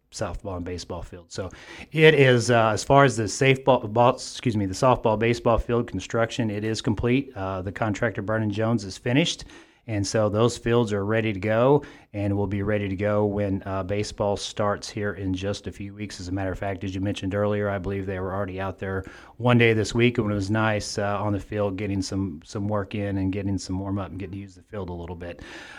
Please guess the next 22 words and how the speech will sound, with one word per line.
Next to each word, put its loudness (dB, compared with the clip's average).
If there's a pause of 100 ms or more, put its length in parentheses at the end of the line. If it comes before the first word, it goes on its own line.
(100)
Uh, 4
we 8
are 4
currently 8
working 6
on 2
seeking 2
approval 6
from 2
the 2
board 0
for -2
construction -2 (300)
of -4
a 0
building 4
on 2
that 2
site 0
to 0
house 2
a -2